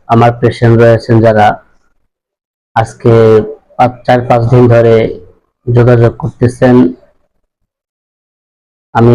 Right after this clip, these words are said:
আসলে একটু ঢাকার বাইরে সফরে ছিলাম, যার কারণে সকল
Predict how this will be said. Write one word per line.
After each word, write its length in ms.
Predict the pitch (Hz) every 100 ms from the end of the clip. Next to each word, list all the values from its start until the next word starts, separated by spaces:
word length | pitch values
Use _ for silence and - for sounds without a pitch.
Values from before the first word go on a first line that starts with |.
| 113
আসলে 340 | 107 123 113 113 113 - _
একটু 220 | _ - 113 110 - - _ _ _ _ _ _ _ _ _ _ _ _ -
ঢাকার 240 | 107 127
বাইরে 320 | 127 120 120 120
সফরে 380 | 113 107 120 120
ছিলাম, 300 | - 113 107 107 - _ _ _ _ _ _ _ _ _ _ _ 127
যার 300 | 123 127 131
কারণে 320 | 135 135 131 123
সকল 460 | 131 120 127 123